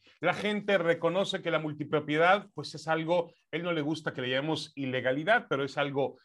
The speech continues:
es una gran irregularidad. El tema también, por supuesto, de lo que estamos hablando de, del hermano del, de, del presidente del Atlas y el de la rama de la primera división. Entonces, pues, tiene que entender al Irarrágorri que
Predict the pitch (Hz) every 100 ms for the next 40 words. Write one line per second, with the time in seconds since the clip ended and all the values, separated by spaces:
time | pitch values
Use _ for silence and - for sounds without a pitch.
0 | - 160 185 165 131 143 165 175 - 156
1 | 131 135 123 113 107 110 110 85 _ _
2 | - 180 185 185 208 208 185 156 170 180
3 | 180 147 147 170 175 180 160 135 127 123
4 | 151 156 147 131 147 151 147 123 117 117
5 | _ 123 120 117 120 123 123 117 139 139
6 | 120 - _ - - - - - 117 113
7 | 107 _ - 123 - 147 135 131 139 139
8 | 123 - _ _ _ _ - 117 120 113
9 | 113 131 139 120 107 113 120 131 123 123
10 | 202 165 127 185 202 196 - _ _ _
11 | _ - 131 127 - - 123 156 160 135
12 | 120 117 139 147 120 117 107 107 117 147
13 | 165 127 104